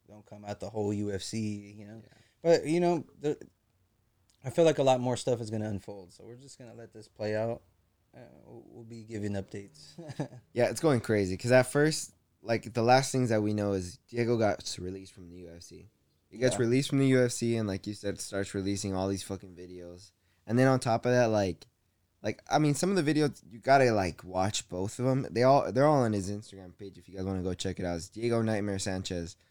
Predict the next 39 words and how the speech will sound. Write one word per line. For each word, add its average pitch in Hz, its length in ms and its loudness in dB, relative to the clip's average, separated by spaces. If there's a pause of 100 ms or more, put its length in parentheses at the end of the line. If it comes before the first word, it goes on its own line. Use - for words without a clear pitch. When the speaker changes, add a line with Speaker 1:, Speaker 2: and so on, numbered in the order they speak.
(240)
Speaker 2:
But, 120 100 0
like, 110 360 2 (240)
damn, 143 420 2
like, 98 360 0
I 131 100 4
don't 160 80 2
know, 156 60 2
I 151 80 4
just, 156 220 -4 (760)
I 135 80 -6
just 147 260 -2
don't, 117 300 0
didn't 131 220 4
expect, 117 500 -2
like, 90 280 -4 (500)
his 143 180 -2
career 120 580 6
to, 107 200 4
like, 87 420 -2 (600)
fall 101 320 4
off 98 280 4
like 82 260 -8
this 87 160 -16
so 82 260 -8
hard, 85 280 0
you 85 120 -6
know? 90 160 -6
'Cause 92 220 -6
he 110 100 -2
was, 117 200 0
like, 101 200 0
a, 82 160 -6 (440)
like, 117 120 -4
a 104 60 -2
fighter 123 320 8
that 120 140 6
I 113 100 12
was 117 160 0
so, 113 360 0